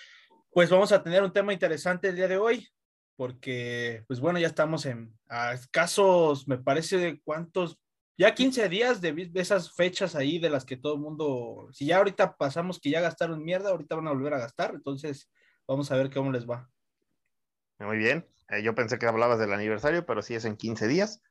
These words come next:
Speaker 2: la fecha más importante de, de, de diciembre, después del nacimiento de nuestro Señor Jesucristo. Y bienvenido, Supercar, ¿cómo estás?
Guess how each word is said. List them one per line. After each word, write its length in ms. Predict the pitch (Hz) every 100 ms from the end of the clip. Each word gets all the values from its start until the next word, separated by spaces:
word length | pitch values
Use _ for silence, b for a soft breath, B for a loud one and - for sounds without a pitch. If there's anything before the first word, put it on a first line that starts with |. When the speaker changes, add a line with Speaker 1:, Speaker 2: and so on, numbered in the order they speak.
| _ _ - -
Speaker 2:
la 160 | 113
fecha 260 | 110 113 117
más 180 | 117 123
importante 580 | 110 101 87 113 113
de, 280 | 104 95 - -
de, 520 | 101 98 95 95 98
de 180 | 110 107
diciembre, 580 | 104 - 147 170 185 190 _ _ _ -
después 300 | 95 120 117
del 100 | 120
nacimiento 440 | 101 107 107 110
de 60 | 123
nuestro 240 | 104 107 -
Señor 260 | 104 117
Jesucristo. 600 | 120 95 - 147 165 196 - B B B B B -
Y 220 | 151 190
bienvenido, 960 | 160 135 135 131 151 175 190 190 - -
Supercar, 680 | - 170 170 165 196 196 190 -
¿cómo 200 | 131 135
estás? 380 | - 151 170